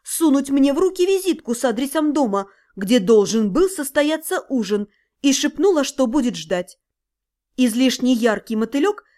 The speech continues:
последовал за ними, и вскоре мы остались в приятном полумраке.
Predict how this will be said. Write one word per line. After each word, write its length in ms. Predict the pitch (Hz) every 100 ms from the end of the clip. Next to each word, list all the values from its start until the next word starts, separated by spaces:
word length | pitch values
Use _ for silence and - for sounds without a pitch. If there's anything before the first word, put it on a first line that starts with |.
| _ -
последовал 600 | 294 294 320 285 320 311
за 160 | 370
ними, 400 | 339 285 214 202 - _ _
и 160 | 285 277
вскоре 380 | - 294 285
мы 200 | 285 359
остались 640 | 381 285 277 - 294 277 -
в 60 |
приятном 500 | 269 277 277 277 269
полумраке. 680 | 311 311 294 202 175 185